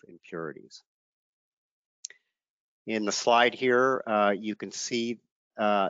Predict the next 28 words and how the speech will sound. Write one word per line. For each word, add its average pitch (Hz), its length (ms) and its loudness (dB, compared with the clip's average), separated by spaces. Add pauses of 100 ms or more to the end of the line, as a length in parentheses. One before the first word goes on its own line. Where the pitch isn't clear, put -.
(120)
different 95 400 -8
veins 113 720 0
of 104 280 -2
the 110 100 -2
asbestos - 500 -2
mineral, 120 460 -4 (480)
and 101 560 0 (480)
vertically 113 720 2
there 101 220 0
are 98 80 2
fibers, 110 840 0
and 101 400 -6
depending 104 400 -6
on 104 60 -8
the 98 80 -10
type 104 260 -2
of 92 100 -12
asbestos, 95 680 -6
it 95 100 -18
can 85 160 -16
be 92 160 -16 (140)
more 87 140 -16
needle-like 82 640 -8
rather 82 260 -10
than, 78 220 -20 (580)
uh, 80 160 -6 (100)
fiber-like. 85 540 -2 (1500)
Uh, 92 260 0